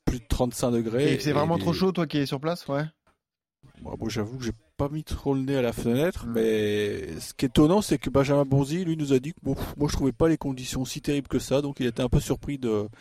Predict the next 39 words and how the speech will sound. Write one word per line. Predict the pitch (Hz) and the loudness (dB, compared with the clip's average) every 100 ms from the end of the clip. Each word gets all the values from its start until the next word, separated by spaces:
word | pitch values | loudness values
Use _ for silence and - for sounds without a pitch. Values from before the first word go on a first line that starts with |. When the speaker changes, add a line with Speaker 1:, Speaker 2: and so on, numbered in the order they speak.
| - | -12
Speaker 2:
Ouais. | 95 98 - - - | -6 -6 -6 -16 -6
Speaker 1:
de | 110 | 0
l'arrêt | 110 120 120 | 4 4 4
des, | 120 117 | 2 2
des | 110 | 2
matchs, | 107 123 - - | 0 0 0 -4
mais | 107 101 98 101 - - - - - - | -2 0 0 -4 -10 -20 -20 -20 -18 -10
je | - | -2
pense | 147 - | -2 -2
qu'ils | 147 135 | 0 4
ont | 135 | 6
un | 127 | 6
peu | 143 | 4
retenu | 139 123 143 | 4 2 0
les | 123 | 0
leçons | 120 - | 0 -2
des | 131 117 | -2 0
années | 117 | 2
précédentes, | 110 - 120 123 131 | 0 0 0 0 0
Speaker 2:
Oui. | 131 127 92 | 0 0 -2
Speaker 1:
où | |
parfois | 117 - 131 123 | -6 -4 0 0
ils | 117 | 2
avaient | 107 104 | 0 2
un | 107 | 2
peu | 120 | 2
dépassé | 110 110 117 - | 0 0 -2 -2
les | 107 | -2
bornes, | 107 123 123 | 4 4 4
et | 104 95 95 95 - - | 0 -2 -2 -6 -10 -8
un | 104 | -4
Speaker 2:
Hmm. | |
Speaker 1:
garçon | 104 92 | -4 -4
comme | 117 101 | -6 -4
Julien | 95 104 107 | -4 -4 -4
Benetto | 101 104 120 | -4 -4 -4
pourrait | 110 104 98 | -4 -4 -4
en | |
témoigner. | 95 95 98 110 | -4 -4 -2 -4